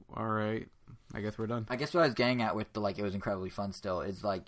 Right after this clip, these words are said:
Speaker 2: even with the lopsidedness and all that, the concepts they were presenting were fun to do.
Speaker 1: Yeah.
Speaker 2: There just wasn't anything to back them.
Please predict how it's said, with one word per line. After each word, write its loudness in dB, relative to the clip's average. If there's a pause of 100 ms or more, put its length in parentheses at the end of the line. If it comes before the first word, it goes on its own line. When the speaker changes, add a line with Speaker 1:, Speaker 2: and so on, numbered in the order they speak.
Speaker 2:
even 2
with 0
the -14
lopsidedness -2
and -4
all 0
that, 0
the 0 (640)
concepts 4
they 4
were 4
presenting -2
were -2
fun -2
to -8
do. -4 (100)
Speaker 1:
Yeah. -2 (220)
Speaker 2:
There 4
just 0
wasn't 2
anything 0
to -4
back -2
them. -6